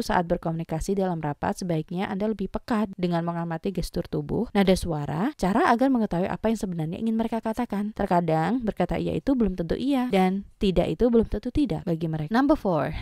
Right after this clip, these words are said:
orang Singapura tidak langsung respon apa yang Anda katakan. Biasanya mereka menunggu beberapa saat baru menjawabnya, karena tidak tergesa-gesa dalam respon itu bagi mereka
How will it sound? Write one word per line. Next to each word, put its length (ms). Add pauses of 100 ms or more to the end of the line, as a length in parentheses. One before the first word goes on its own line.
orang 200
Singapura 560
tidak 280
langsung 260
respon 560
apa 240
yang 180
Anda 140
katakan. 420
Biasanya 400
mereka 320
menunggu 320
beberapa 460
saat 300
baru 200
menjawabnya, 640
karena 480
tidak 320
tergesa-gesa 560
dalam 240
respon 360
itu 200
bagi 240
mereka 480